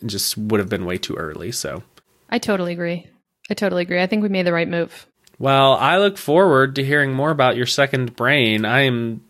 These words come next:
Speaker 1: not super surprised 'cause I know you do, like, don't you do big year-end review with your journaling? You're, like, you're kinda,
Speaker 2: <laughs>
Speaker 1: you're kinda into the whole Notion, like, influencer
Speaker 2: I totally am.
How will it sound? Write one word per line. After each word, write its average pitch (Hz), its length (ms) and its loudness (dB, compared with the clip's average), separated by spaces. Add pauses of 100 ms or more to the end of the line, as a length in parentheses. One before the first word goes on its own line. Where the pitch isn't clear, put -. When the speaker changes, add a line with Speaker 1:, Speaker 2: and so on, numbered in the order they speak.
(260)
Speaker 1:
not 165 280 2
super 214 360 2
surprised 226 800 2
'cause 147 140 -4
I 135 80 4
know 139 100 2
you 143 160 0
do, 139 180 2
like, 117 400 2 (260)
don't 151 200 0
you 175 60 -2
do 180 100 4
big 131 400 4
year-end 123 420 2
review 113 960 2 (320)
with 123 240 -2
your 98 100 -4
journaling? 120 960 2
You're, 196 140 4
like, 277 260 4
you're 311 300 4
kinda, 427 500 2
Speaker 2:
<laughs> 392 40 4
Speaker 1:
you're - 140 4
kinda 370 320 2
into 226 340 4
the 147 100 4
whole 165 180 2
Notion, 135 840 2
like, 117 480 0
influencer 180 400 0
Speaker 2:
I 214 80 2
totally 208 380 -2
am. 104 120 2